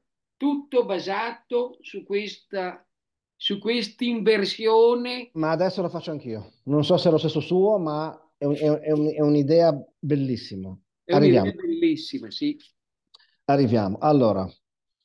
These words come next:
Speaker 2: eh, eh, eh, eh, eh, siamo al quindici, l'abbiamo letto, sedici, no, diciassette l'abbiamo anche letto,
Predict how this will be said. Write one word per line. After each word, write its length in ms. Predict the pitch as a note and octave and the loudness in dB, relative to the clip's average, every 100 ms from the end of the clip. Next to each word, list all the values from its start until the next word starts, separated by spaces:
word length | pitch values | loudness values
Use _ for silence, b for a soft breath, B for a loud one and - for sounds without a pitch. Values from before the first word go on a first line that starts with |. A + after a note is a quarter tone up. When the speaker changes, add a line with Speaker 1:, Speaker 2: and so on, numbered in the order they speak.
| _ _ _ - | _ _ _ -2
Speaker 2:
eh, 100 | C3+ | 0
eh, 1600 | C3+ C3 B2+ B2+ B2 B2 B2 B2 B2 A#2+ A#2+ A#2+ - C3 D3+ - | 2 2 2 0 0 -2 -2 -2 -2 -4 -4 -4 -6 -8 -8 -8
eh, 160 | - | -10
eh, 180 | - - - | -10 -6 0
eh, 360 | C#3+ C#3+ C#3+ | 4 4 2
siamo 340 | C#3 D3+ D3+ C#3+ | 2 2 4 2
al 140 | C#3 | 0
quindici, 840 | - B2 G#2 G2+ - A#2+ D3 F#3 - _ _ _ | 0 0 0 -4 -8 -4 -2 -4 -6 _ _ _
l'abbiamo 360 | A#2 A#2 B2 B2+ | -8 -6 -4 -4
letto, 920 | B2+ B2+ - - D3 E3 F#3 - _ _ _ _ _ _ _ _ _ _ _ _ _ _ _ _ _ | -4 -4 -8 -6 -2 -2 -4 -10 _ _ _ _ _ _ _ _ _ _ _ _ _ _ _ _ _
sedici, 960 | - - C#3 C3+ C#3 - D3+ E3 G3+ - - _ _ _ _ _ _ _ _ _ _ _ _ _ _ _ _ | -10 -4 -2 -2 -6 -8 -6 -4 -4 -8 -18 _ _ _ _ _ _ _ _ _ _ _ _ _ _ _ _
no, 260 | - C#3+ D#3+ | -10 -6 -4
diciassette 520 | C#3 C#3+ - D3+ D3 | -6 -8 -2 -2 -2
l'abbiamo 260 | C3 B2+ B2+ | -4 -4 -4
anche 200 | A#2 A2+ | -6 -6
letto, 880 | A#2 B2 - - D#3 F#3 G#3+ F3+ | -4 -6 -8 -6 -4 -4 -8 -12